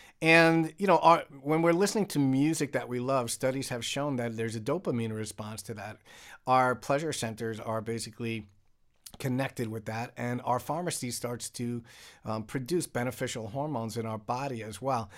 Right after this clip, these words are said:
So even if you're just listening to one song that brings you to a state of happiness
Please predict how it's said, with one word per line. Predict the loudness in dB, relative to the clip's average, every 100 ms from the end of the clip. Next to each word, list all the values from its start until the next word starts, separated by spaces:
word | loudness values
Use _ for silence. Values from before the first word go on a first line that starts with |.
| -20 -4
So | 2 2
even | 2 2 4
if | 4
you're | 2
just | 0 0
listening | 2 0 2 2
to | 2 -2
one | 0 0 0
song | 0 0 0 0
that | -4 -2
brings | -4 -4
you | -6
to | -6
a | -6
state | -4 -4
of | -4
happiness | -6 -8 -6 -6 -8